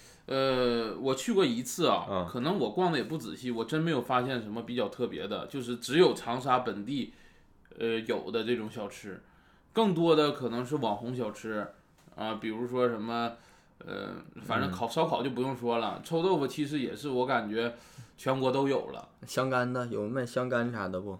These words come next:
Speaker 1: 啊，可能烤苕皮。
Speaker 2: 烤苕皮是贵阳的呀。
Speaker 1: 啊，那，那也不是长沙的，那就是我没看到很有特色的小吃。
Speaker 2: 嗯，
Speaker 1: 嗯。
Speaker 2: 烤苕皮其实就是典型的这个，呃，咋说呢，就是这两年流行起来的一个小吃，然后就到处都弄，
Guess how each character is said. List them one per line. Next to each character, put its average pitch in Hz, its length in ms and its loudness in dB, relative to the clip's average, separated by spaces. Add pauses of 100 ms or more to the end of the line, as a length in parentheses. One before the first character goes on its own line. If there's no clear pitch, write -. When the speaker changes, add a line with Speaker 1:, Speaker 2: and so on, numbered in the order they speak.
Speaker 1:
啊， - 240 4 (160)
可 151 180 0
能 196 220 2
烤 131 280 4
苕 156 320 6
皮。 143 520 -4 (380)
Speaker 2:
烤 104 160 0
苕 143 160 2
皮 139 220 -2
是 151 160 -2 (200)
贵 180 180 -2
阳 87 220 -2
的 90 120 -4
呀。 87 140 -6
Speaker 1:
啊， 113 220 -2
那， 117 80 -6
那 131 180 0
也 107 80 -4
不 117 100 -10
是 127 60 -8
长 127 260 -4
沙 101 220 0
的， 98 100 -6
那 202 100 4
就 196 120 4
是 175 180 2
我 117 240 2
没 117 120 2
看 147 220 2
到 143 380 6
很 - 240 -4
有 127 120 -4
特 127 200 -2
色 127 180 0
的 87 260 -6 (560)
小 113 200 -6
吃。 98 360 -10 (140)
Speaker 2:
嗯， 90 300 -4
Speaker 1:
嗯。 110 100 -8
Speaker 2:
烤 101 160 -2
苕 135 180 4
皮 131 200 0
其 143 200 0
实 131 140 4
就 139 120 0
是 131 80 4
典 98 280 2
型 90 300 -2
的 117 280 4 (320)
这 101 100 -2
个， 87 400 2 (800)
呃， 90 420 0
咋 85 200 -2
说 92 180 -2
呢， 90 120 -2
就 107 160 0
是 104 140 -4
这 143 140 6
两 98 200 6
年 87 440 0
流 107 160 6
行 107 220 0
起 104 140 2
来 90 60 4
的 87 100 0
一 90 80 0
个 90 80 0
小 90 140 -4
吃， 82 220 -4
然 82 140 -2
后 92 80 -4
就 98 100 2
到 107 180 6
处 101 140 -6
都 87 200 0
弄， 92 140 -4